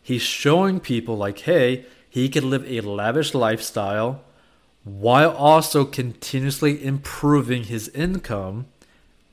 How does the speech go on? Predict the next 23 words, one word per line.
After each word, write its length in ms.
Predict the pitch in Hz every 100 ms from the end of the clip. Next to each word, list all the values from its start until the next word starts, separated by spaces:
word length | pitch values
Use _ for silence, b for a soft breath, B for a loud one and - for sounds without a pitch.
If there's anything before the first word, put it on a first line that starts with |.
| b _
And 420 | 131 156 135 170 -
based 260 | 120 117 -
off 320 | 113 113 -
this 160 | 110 -
article, 580 | 107 101 101 117 143 B B B
that 160 | - 113
he 140 | 127
keeps 360 | 123 - 143 139
his 160 | 139 120
costs 540 | - 127 120 120 - _ _
low, 680 | 98 98 123 185 101 110 151 b b b b
meaning 520 | 113 120 120 123 120 - _ _ _ _ _ _ _ _ _
he 380 | _ 135 135 139
has, 240 | 135 131
like, 140 | 143 139
a 60 |
very 360 | 120 107 135 165
good 240 | 160 165
ratio 760 | 123 110 127 151 151 123 113 113
in 200 | - 123
terms 320 | - 127 120
of 200 | 120 -
income 680 | - 151 160 151 165 160 165